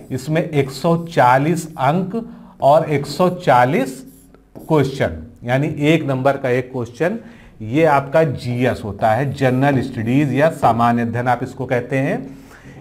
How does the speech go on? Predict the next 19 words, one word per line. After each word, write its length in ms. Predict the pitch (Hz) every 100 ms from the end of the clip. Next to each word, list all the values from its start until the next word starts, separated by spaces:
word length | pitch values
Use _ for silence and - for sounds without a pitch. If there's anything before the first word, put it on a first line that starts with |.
| -
इसके 300 | 147 - 180
बाद 440 | 170 175 180 - - -
साठ 640 | - - - 151 175 180 156
नंबर 440 | 143 135 139 135
का 160 | 143 143
आपका 400 | 123 - 131 123
जो 180 | 120
है 440 | 113 143 214 - - - - - _ _ _
सामान्य 560 | - 131 127 131 139 131
हिंदी 340 | 127 131 151
होता 280 | 151 151 165
है, 120 | 170
जिसमें 420 | 131 143 156 151
कुल 220 | 147 156
छः 300 | 139 - 151
टॉपिक 400 | 151 151 143 156
होते 280 | 156 147 160
हैं। 340 | 156 160 208 - - - - 139
हर 260 | 160 180